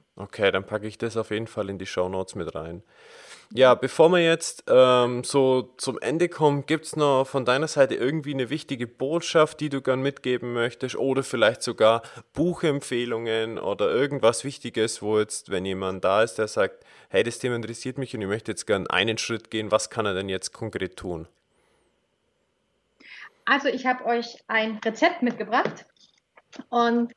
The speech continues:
Speaker 2: dieses Rezept ist ein Brotrezept, low carb, was mir sehr geholfen hat und auch den Teilnehmern in meinen Kursen sehr geholfen hat. Dieses Brot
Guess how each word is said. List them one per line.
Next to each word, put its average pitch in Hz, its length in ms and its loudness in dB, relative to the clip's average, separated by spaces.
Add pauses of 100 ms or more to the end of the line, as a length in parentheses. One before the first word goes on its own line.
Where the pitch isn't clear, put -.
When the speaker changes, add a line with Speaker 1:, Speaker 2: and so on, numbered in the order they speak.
(280)
Speaker 2:
dieses 254 280 2
Rezept 269 360 2
ist 233 120 -2
ein 208 60 2
Brotrezept, 269 800 0
low 202 260 -2
carb, 294 360 2 (760)
was 220 260 2
mir 285 400 6
sehr 254 200 4
geholfen 262 380 0
hat 247 140 0
und 220 140 -4
auch 233 180 -2 (120)
den 214 220 4
Teilnehmern 247 760 4 (260)
in 214 100 4
meinen 180 220 0
Kursen 262 380 6
sehr 180 180 2
geholfen 196 500 4
hat. 359 200 2 (1080)
Dieses 247 440 6
Brot 247 440 4